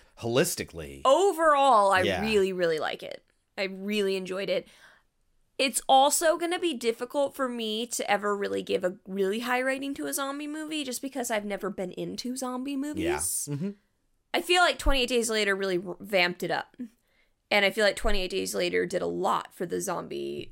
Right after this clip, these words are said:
Speaker 2: universe.
Speaker 1: Yeah.
Speaker 2: I love Night of the Living Dead. It's the fucking first one.
Speaker 1: Yeah.
Speaker 2: It's awesome.
Speaker 1: It's a masterpiece.
Speaker 2: But this was really, really good. It's just difficult for me to see a hulking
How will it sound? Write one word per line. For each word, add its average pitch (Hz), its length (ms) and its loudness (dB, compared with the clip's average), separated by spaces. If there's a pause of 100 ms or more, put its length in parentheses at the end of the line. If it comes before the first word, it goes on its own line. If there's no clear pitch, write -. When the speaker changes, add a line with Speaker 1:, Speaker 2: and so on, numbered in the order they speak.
(160)
Speaker 2:
universe. 214 720 -2 (160)
Speaker 1:
Yeah. 87 280 -14 (300)
Speaker 2:
I 240 120 6
love 262 240 4
Night 302 180 4
of 403 60 0
the 269 60 -2
Living 214 180 0
Dead. 170 120 4
It's 220 80 -10
the 214 60 -10
fucking 202 320 -6
first 180 320 -4
one. 185 380 -6 (120)
Speaker 1:
Yeah. 98 260 -2
Speaker 2:
It's 85 120 -10
awesome. 90 440 -4
Speaker 1:
It's 101 80 -6
a 135 40 -4
masterpiece. 85 640 -6 (800)
Speaker 2:
But - 240 -4
this - 440 4
was 320 360 -2
really, 330 480 -4
really 285 360 -2
good. 214 560 0 (360)
It's - 240 0
just 262 380 -2
difficult 302 640 -4
for 277 120 -2
me 247 300 -4
to 254 100 -4
see 220 460 0 (680)
a 220 80 4
hulking 214 800 -4